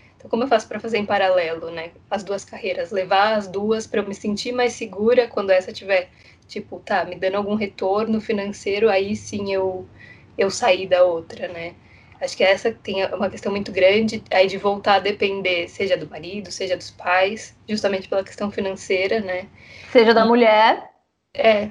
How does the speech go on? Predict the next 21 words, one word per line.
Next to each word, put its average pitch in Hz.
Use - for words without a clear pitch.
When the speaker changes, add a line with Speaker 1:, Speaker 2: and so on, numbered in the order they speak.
Speaker 1:
da 202
mulher 208
também. 208
É 277
Speaker 2:
Uhum, -
Speaker 1:
que, 254
é 277
que 285
eu 294
Speaker 2:
é. -
Speaker 1:
atendo 294
mais 285
mulher, 277
então 240
sempre 277
Speaker 2:
Ah, 240
entendi. 208
Speaker 1:
é, 254
e 220
aí 208
a, 214